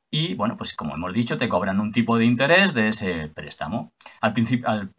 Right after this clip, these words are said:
en principio son más o menos como los, como los bancos, ¿no? Eh, actuales, que, bueno, pues vas y te pueden dar un préstamo, al revés, si tienes un excedente de liquidez, te pagan un tipo de interés. ¿Y cuáles son las plataformas de finanzas descentralizadas de lending más importante? Pues podemos decir que son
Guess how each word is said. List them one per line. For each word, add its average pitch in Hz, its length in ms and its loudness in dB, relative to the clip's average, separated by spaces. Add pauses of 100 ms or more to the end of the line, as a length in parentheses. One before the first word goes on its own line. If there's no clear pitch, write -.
en 87 160 -12
principio 123 380 -2
son 160 160 2
más 143 180 6
o 123 40 4
menos 175 260 6
como 107 220 2
los, 92 320 -2 (240)
como 110 200 4
los 107 140 4
bancos, 131 440 6
¿no? 208 220 -2 (360)
Eh, 80 240 -6
actuales, 131 560 4
que, 107 100 -6
bueno, 101 220 -2
pues 98 160 -2
vas 147 380 8
y 101 220 -2
te 95 100 -4
pueden 101 300 0
dar 107 120 4
un 131 120 0
préstamo, 185 520 6
al 120 120 10
revés, 143 340 4
si 127 80 -4
tienes 110 240 -2
un 120 80 2
excedente 123 480 2
de 127 140 0
liquidez, 170 440 2 (220)
te 123 100 2
pagan 117 300 8
un 92 220 -2
tipo 95 240 -4
de 78 80 -4
interés. 80 420 -8 (240)
¿Y 123 80 2
cuáles 202 280 8
son 208 120 6
las 170 140 2
plataformas 143 760 4
de 139 80 -2
finanzas 147 400 2
descentralizadas 123 680 2
de 113 100 2
lending 147 320 2
más 143 160 2
importante? 202 500 4
Pues - 140 -10
podemos 120 320 0
decir 156 300 -4
que 135 100 -2
son 147 300 0